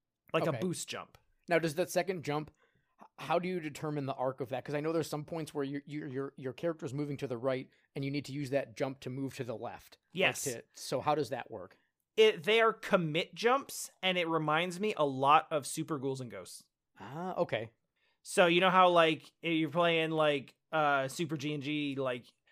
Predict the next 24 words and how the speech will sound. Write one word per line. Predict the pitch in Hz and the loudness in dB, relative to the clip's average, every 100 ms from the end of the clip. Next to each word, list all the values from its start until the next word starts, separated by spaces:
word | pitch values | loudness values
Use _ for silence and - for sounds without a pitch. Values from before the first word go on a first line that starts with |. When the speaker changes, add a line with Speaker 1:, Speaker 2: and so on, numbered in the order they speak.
| _ _ | _ _
Speaker 1:
you | 147 160 | -6 -4
can, | 175 160 147 _ | -4 -4 -6 _
like, | 180 160 - | -2 -2 8
Arthur | 202 214 220 208 202 | 8 10 10 10 8
will, | 196 170 175 | 6 2 2
like, | 160 160 151 - _ _ 156 | 4 6 4 0 _ _ -12
jump | 131 147 196 196 190 - - _ _ _ _ | -6 6 8 6 4 -16 -20 _ _ _ _
one | 156 175 180 | 0 2 4
way, | 175 175 175 170 175 170 _ - | 2 4 4 2 0 -8 _ -6
and | 151 | -4
he's | 147 | 0
got | 170 165 | 4 4
his | 165 135 | 4 -2
legs | 147 165 147 | 2 2 2
all | 156 160 | 2 2
spread | 160 - 170 | 0 -2 2
out | 160 160 160 | 6 6 4
and | 139 | 0
doing | 156 151 | -2 2
his | |
Speaker 2:
Yep. | 170 190 | 2 2
Speaker 1:
heroic | 160 143 147 151 143 | 0 4 4 4 2
pose. | - 156 151 156 139 - | 0 2 2 0 -6 -10
Speaker 2:
Yep. | 170 180 | -6 -6